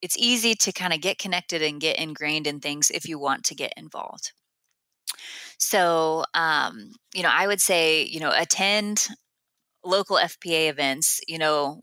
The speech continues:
once there are real events <laughs> in, in real life again. But you wanna hear from other people in the industry and hear from people who have walked this path before you. And take advantage of, you know, some of those mentorship opportunities that happen through the C F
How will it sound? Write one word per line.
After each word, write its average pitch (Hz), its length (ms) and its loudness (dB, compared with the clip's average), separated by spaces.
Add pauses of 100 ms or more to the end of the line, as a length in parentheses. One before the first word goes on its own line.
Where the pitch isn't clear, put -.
once 160 300 -2
there 147 160 4
are 143 320 2 (500)
real 147 220 0
events 131 480 0
<laughs> 202 260 0
in, 370 380 4 (100)
in 330 80 2
real 269 180 6
life 214 240 2
again. 165 280 0 (260)
But 190 360 6 (440)
you 202 160 0
wanna 233 460 4
hear 240 320 2
from 220 200 -2
other 175 200 2
people 175 260 -2
in 156 60 2
the 160 80 0
industry 151 440 2
and 139 100 -2
hear 202 220 0
from 196 140 -2
people 170 320 -6
who 165 80 -2
have 156 140 2
walked 143 380 -2
this 143 200 -2
path 135 380 -4
before 139 380 -10
you. - 220 -8 (1160)
And 170 120 0
take 220 240 4
advantage 185 680 2 (100)
of, 151 420 4 (260)
you 175 60 -4
know, 160 100 2
some 170 200 2
of 165 60 -2
those 156 220 4
mentorship 156 560 0
opportunities 151 840 0
that - 120 2
happen 151 400 -4
through 160 160 -6
the 156 100 -2
C 156 200 2
F 156 100 -2